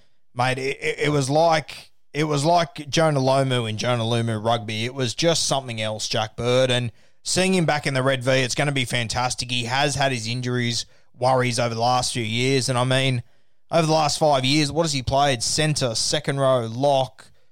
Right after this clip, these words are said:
five eight, fullback. He has just done it all. It looks like he's gonna find his way into the back row at the Dragons, but,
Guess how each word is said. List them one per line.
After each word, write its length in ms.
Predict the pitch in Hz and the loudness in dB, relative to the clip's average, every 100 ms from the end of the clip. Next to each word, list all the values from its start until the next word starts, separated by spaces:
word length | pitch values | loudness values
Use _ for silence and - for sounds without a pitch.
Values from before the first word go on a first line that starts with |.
| - - - - | -20 -20 -18 0
five 320 | 156 156 139 | 2 4 4
eight, 340 | 135 139 131 | 2 2 -2
fullback. 760 | - - 170 165 143 143 143 139 | -8 -2 2 2 2 2 0 -2
He 180 | 160 160 | -2 0
has 220 | 151 127 | 0 0
just 280 | 180 190 - | 0 0 2
done 200 | 160 151 | 2 2
it 100 | 139 | 2
all. 360 | 139 151 139 | 4 4 2
It 200 | 135 165 | -2 -4
looks 400 | 170 170 214 - | -2 0 0 0
like 220 | 196 185 170 | 2 2 2
he's 140 | 165 | 0
gonna 180 | 175 160 | 0 0
find 320 | - 151 151 | 2 0 0
his 120 | 139 | -2
way 180 | 139 131 | -2 -2
into 120 | 131 | -4
the 100 | 123 | -6
back 300 | 113 123 123 | -4 -4 -2
row 220 | 127 131 | 2 2
at 80 | 135 | 2
the 80 | 127 | -2
Dragons, 600 | 131 123 131 127 135 123 | -2 0 2 0 -4 -6
but, 400 | - 139 131 - | 0 2 0 -2